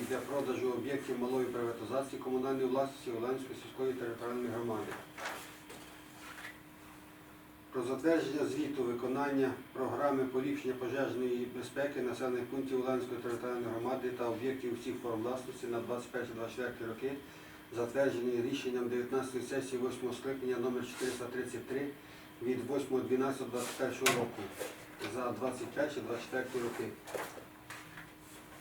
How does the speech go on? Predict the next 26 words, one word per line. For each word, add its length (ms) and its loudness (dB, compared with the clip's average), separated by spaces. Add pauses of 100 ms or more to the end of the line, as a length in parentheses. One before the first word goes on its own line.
(120)
Про 140 2
затвердження 580 4
програми 440 4
поліпшення 640 2 (260)
пожежної 500 4
безпеки 440 0
населених 440 2
пунктів 500 2
Уланівської 440 4
територіальної 560 2
громади 500 2
та 60 2
об'єктів 560 0
всіх 200 -2
форм 160 0
власності 540 -2 (600)
на 180 2
дві 140 2
тисячі 280 0
двадцять 280 -2
п'ятий 340 2
дві 120 0
тисячі 260 -2
двадцять 240 -6
сьомий 240 2
роки. 300 -2